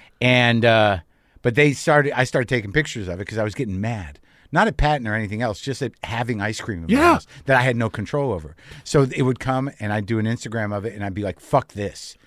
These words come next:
Speaker 1: What the fuck is this about?"
Speaker 2: <laughs> I just got sent yogurt.
Speaker 1: That
Speaker 2: This
Speaker 1: seems,
Speaker 2: company
Speaker 1: seems better.
Speaker 2: Yeah, but it's still sugary. It's like,
Speaker 1: Sure, and
Speaker 2: it's,
Speaker 1: milk, it's full of
Speaker 2: they,
Speaker 1: dairy, too.
Speaker 2: they sent me, like, a box full of, like,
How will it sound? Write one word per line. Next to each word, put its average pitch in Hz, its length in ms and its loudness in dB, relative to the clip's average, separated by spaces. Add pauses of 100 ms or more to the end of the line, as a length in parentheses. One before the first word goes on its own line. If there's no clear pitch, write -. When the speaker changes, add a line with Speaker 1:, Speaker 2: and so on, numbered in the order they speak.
(140)
Speaker 1:
What 131 160 -4
the 147 60 -4
fuck - 340 -2
is 82 80 -12
this 110 220 -8
about?" 80 200 -14
Speaker 2:
<laughs> - 1400 -4
I - 80 0
just 247 140 -2
got 170 120 2
sent 170 200 0
yogurt. 160 340 2 (460)
Speaker 1:
That 120 160 -10
Speaker 2:
This 127 100 -2
Speaker 1:
seems, 135 100 -2
Speaker 2:
company 147 480 2
Speaker 1:
seems - 280 -8
better. 87 460 -10
Speaker 2:
Yeah, 196 180 6
but 180 280 4
it's 175 160 4
still 175 300 6
sugary. 139 680 2
It's 151 180 2
like, 170 100 6
Speaker 1:
Sure, 156 80 6
and 135 280 0
Speaker 2:
it's, - 80 6
Speaker 1:
milk, 151 160 4
it's - 100 -4
full 151 160 4
of - 60 4
Speaker 2:
they, 135 60 2
Speaker 1:
dairy, 135 240 2
too. 127 240 -10
Speaker 2:
they 190 140 6
sent 220 300 2
me, 175 420 2 (100)
like, 139 400 2 (640)
a 143 120 4
box 160 540 4
full 143 220 4
of, 131 140 -2
like, 117 320 0